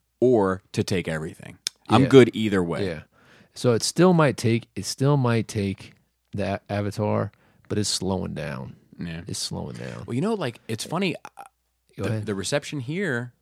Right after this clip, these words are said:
Speaker 2: Yeah.
Speaker 1: wasn't great.
Speaker 2: Really?
Speaker 1: Yeah, like, just, and I,
Speaker 2: They
Speaker 1: like,
Speaker 2: all know you don't like it. They
Speaker 1: Nope,
Speaker 2: don't
Speaker 1: nope, nope. Like, gauging the room, and it was people that I would have expected to have liked it more.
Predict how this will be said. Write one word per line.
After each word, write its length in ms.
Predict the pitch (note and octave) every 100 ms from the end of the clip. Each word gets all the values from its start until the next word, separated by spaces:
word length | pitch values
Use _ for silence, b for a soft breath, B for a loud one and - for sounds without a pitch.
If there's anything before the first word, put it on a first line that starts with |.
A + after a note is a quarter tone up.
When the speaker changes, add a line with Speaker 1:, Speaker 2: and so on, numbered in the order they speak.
| _
Speaker 2:
Yeah. 240 | G#2+ F#2+ D#2+
Speaker 1:
wasn't 340 | F2 B2 D3+ A#2
great. 400 | B2 D3 G2 - -
Speaker 2:
Really? 360 | F#2+ G#2+ F2 D#2+
Speaker 1:
Yeah, 160 | A#2+ B2
like, 140 | A2+
just, 220 | C3+ -
and 140 | A#2 B2
I, 180 | A#2 A#2+
Speaker 2:
They 100 | B2+
Speaker 1:
like, 100 | F#2
Speaker 2:
all 100 | F#2
know 120 | F2
you 180 | E2+ D#2+
don't 160 | E2
like 220 | E2 E2
it. 60 | -
They 40 | G2+
Speaker 1:
Nope, 240 | G2 C3+
Speaker 2:
don't 60 | E2+
Speaker 1:
nope, 140 | B2
nope. 200 | A#2 C#3+ -
Like, 200 | A2 F2+
gauging 280 | B2 B2+
the 60 | A#2+
room, 180 | C3 C#3+
and 60 | G#2+
it 20 |
was 100 | G#2
people 260 | - E3 E3+
that 120 | A2+
I 80 | A2
would 160 | B2
have 100 | A#2+
expected 460 | G2+ - C3 D#3 A2
to 100 | G2+
have 120 | F2
liked 220 | F#2+ G2
it 80 | -
more. 420 | F2+ A#2 G#2 D2